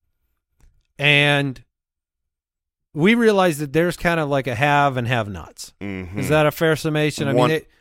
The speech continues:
Speaker 2: yes.
Speaker 1: there's a group that you're like, "Okay, they belong in that upper tier." And then there's, like, a group of, like, "Is this guy, is this guy s-, sixteen or, or twenty-eight? Is this guy fifteen or twenty-five?"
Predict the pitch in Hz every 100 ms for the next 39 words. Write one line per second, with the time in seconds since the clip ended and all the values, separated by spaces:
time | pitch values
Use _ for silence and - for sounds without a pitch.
0 | _ - 120 90 - - - _ _ 175
1 | 180 175 165 240 294 - 208 175 170 170
2 | 185 175 175 175 185 175 175 170 165 156
3 | 143 156 - 151 139 131 _ - 160 220
4 | 202 165 165 175 160 170 156 151 147 175
5 | 165 147 147 _ _ _ _ _ _ _
6 | _ _ _ _ - 147 202 - 233 185
7 | 147 175 190 202 147 - - - 123 -
8 | 156 - 233 254 254 175 147 151 147 139
9 | - 180 156 101 - _ _ _ _ _
10 | _ _ - 143 185 180 196 165 147 -
11 | 202 - 226 254 254 196 170 165 - 185
12 | 175 151 117 98 -